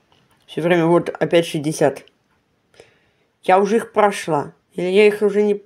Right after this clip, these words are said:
еще не прошла. Блин, у меня уже голова взрывается, я понять не могу.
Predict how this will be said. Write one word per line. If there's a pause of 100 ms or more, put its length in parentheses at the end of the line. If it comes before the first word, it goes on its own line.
(120)
еще
не
прошла. (500)
Блин, (120)
у
меня
уже
голова
взрывается,
я
понять
не
могу.